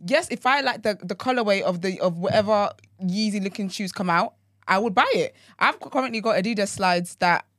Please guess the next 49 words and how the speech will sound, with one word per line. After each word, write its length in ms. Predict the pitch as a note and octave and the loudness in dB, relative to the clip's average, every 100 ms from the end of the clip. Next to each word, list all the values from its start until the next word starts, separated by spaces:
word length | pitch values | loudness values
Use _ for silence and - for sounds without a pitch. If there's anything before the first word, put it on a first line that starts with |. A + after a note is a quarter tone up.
| _ _ _ - | _ _ _ -4
at 100 | F3 | -4
the 60 | |
time 160 | F3 B3+ | -2 0
I 40 | A3+ | 0
didn't 80 | A3+ | 0
even 40 | |
know 60 | G#3 | -2
they 80 | F3 | -4
were 60 | E3+ | -4
copying 340 | G3 F#3+ F#3 | -4 -4 -4
Yeezys. 500 | A3+ G#3+ E3+ B3 - _ _ _ _ - | -4 -4 -6 -8 -12 _ _ _ _ -4
I 100 | A4 | 0
have, 120 | G4 - | 0 0
I 60 | G#4 | -2
have 120 | G#4 G3 | -2 0
the 80 | |
lime 300 | F#3 F#3 F#3 | 2 2 2
and 140 | F3+ F3+ | 0 2
the, 300 | F3 F3 F3+ _ _ _ - | 2 0 -4 _ _ _ -4
and 120 | F#3 | 0
the 40 | F3+ | 2
black 240 | A#3 C#4+ | 0 0
'cause 100 | B3+ | -2
they're 100 | C4 | -2
very, 300 | G#3+ F3 E3+ | 0 0 0
very 180 | F3+ F3 | 0 0
nice 220 | F3+ F#3+ | 0 -2
looking. 220 | - G#4+ F#3 | -4 -4 0
So 240 | G#3 G3 - _ | 2 0 -4 _
for 140 | - A3+ | -2 0
me, 200 | D4+ F4 | 2 2
like, 160 | A3+ G3+ | 2 2
I'm, 140 | A3 | 0
I'm 140 | - C4+ | 0 0
not 200 | D4+ - | -2 -4
thinking 300 | B3 A#3+ C4 | -6 -2 0
about 340 | F#3+ F#3+ - | 4 2 2
money 260 | G3 G3+ G3 | -2 -2 -2
in 40 | |
his 100 | F#3 | -6
pocket 240 | - A3 G3 | -6 -6 -4
or 40 | |
whatever, 300 | E3+ F3+ G3 | 0 0 0
because 260 | E3+ E3+ F3+ | -2 -4 -4
for 80 | F3+ | -4
me, 240 | G#3+ A#3+ | -2 -2
I've, 200 | - A#3 A#3+ - - - | 0 -2 -2 -20 -12 -2
I've 260 | B3 D#4 | 0 0
can-, 260 | - B3+ | -2 -4